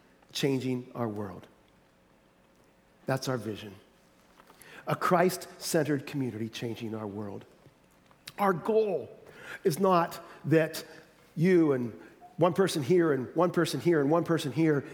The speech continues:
get to this fourth chair. Our goal is that as a community together, we move here. Whoops, I'm not sure I'm allowed to touch this. This is the fourth chair, <laughs> you know?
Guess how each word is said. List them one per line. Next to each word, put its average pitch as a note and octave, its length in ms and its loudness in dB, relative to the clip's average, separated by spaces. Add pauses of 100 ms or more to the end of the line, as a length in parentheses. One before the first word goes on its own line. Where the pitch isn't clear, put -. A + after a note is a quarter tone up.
(100)
get E3+ 160 2
to E3 60 -4
this C#3+ 200 -4
fourth D3 260 -6
chair. B2 380 -12 (600)
Our F3 180 0
goal F3+ 440 4 (160)
is D3+ 160 -4
that D#3+ 180 2
as C#3+ 160 -6
a C#3+ 40 -4
community D3+ 720 -2
together, A#2+ 580 -10 (240)
we B2 120 -6
move A#2 320 -4
here. A#2+ 280 -12 (3250)
Whoops, F3 220 0
I'm F#3+ 120 -2
not F3+ 140 0
sure B2+ 140 -2
I'm B2+ 100 0
allowed C3+ 120 0
to C3 60 -4
touch - 280 -8
this. - 300 -12 (2000)
This A#3 160 0
is C#3+ 100 -6
the C3 80 -6
fourth D3 340 -2
chair, - 600 -2
<laughs> - 180 0
you F3 80 4
know? F#3+ 240 4